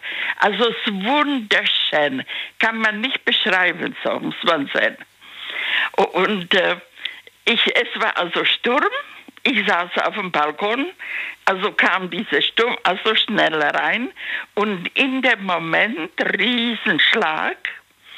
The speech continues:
und es ist geflogen von meinem Nachbarn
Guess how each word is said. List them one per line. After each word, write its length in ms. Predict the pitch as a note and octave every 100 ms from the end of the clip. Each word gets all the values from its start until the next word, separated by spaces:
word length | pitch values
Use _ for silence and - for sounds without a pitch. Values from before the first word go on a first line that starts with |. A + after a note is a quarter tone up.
| - - - - - -
und 440 | G#3+ G#3 F#3+ - -
es 140 | B3 - -
ist 300 | C4 C#4+ -
geflogen 720 | G3+ - G3 F#3 G#3 G#3+ C4+ D#4+ -
von 180 | F#3+
meinem 460 | F#3+ G3+ G3 E3+ D3+
Nachbarn 960 | E3 G3+ - - A3+ G#3 G#3+ G#3+ A3+